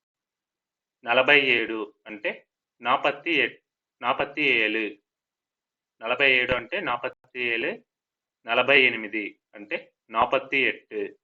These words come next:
నాపత్తి ఎట్టు. నలభై తొమ్మిది అంటే నాపత్తొన్బదు, నాపత్తొన్బదు అంటారు.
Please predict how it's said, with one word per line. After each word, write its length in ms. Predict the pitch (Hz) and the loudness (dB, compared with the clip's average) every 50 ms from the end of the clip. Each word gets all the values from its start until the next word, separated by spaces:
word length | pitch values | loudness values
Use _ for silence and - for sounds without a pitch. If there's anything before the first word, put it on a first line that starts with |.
| _ _ _ _ _ _ _ _ _ _ _ _ _ | _ _ _ _ _ _ _ _ _ _ _ _ _
నాపత్తి 540 | 104 110 117 117 - 123 117 - _ - | -4 -4 -4 -2 -4 -6 -6 -6 _ -8
ఎట్టు. 600 | 139 135 117 104 - - _ _ 104 101 98 - _ _ _ _ _ _ _ _ _ _ _ _ _ _ _ _ _ | -4 -2 -2 -4 -4 -10 _ _ -8 -8 -8 -10 _ _ _ _ _ _ _ _ _ _ _ _ _ _ _ _ _
నలభై 340 | 117 117 123 131 135 147 147 | -2 0 2 4 6 6 4
తొమ్మిది 540 | 143 139 123 120 117 113 117 110 104 - - _ _ _ | 4 0 -4 -6 -4 -4 -4 -4 -4 -6 -12 _ _ _
అంటే 340 | 107 104 - 185 - - _ _ _ _ _ | -20 -16 -16 -16 -16 -16 _ _ _ _ _
నాపత్తొన్బదు, 1120 | 117 117 123 123 - 143 143 - - 147 147 131 123 113 107 107 101 107 110 104 98 - - _ _ _ _ _ _ _ _ _ _ _ _ _ _ _ | -2 -2 -2 -2 -2 -6 -6 -8 -6 -4 -4 -4 -2 -4 -6 -6 -2 -2 -2 -2 -2 -6 -12 _ _ _ _ _ _ _ _ _ _ _ _ _ _ _
నాపత్తొన్బదు 1000 | 113 117 - - 135 - - - 120 113 110 104 101 95 - 104 101 98 - - _ _ _ | -4 -4 -2 -2 -2 -4 -4 -8 -8 -8 -6 -8 -8 -4 -4 -4 -4 -4 -8 -14 _ _ _
అంటారు. 520 | 107 101 - 113 110 135 175 208 - _ | -20 -12 -8 -6 -4 -4 -4 -6 -10 _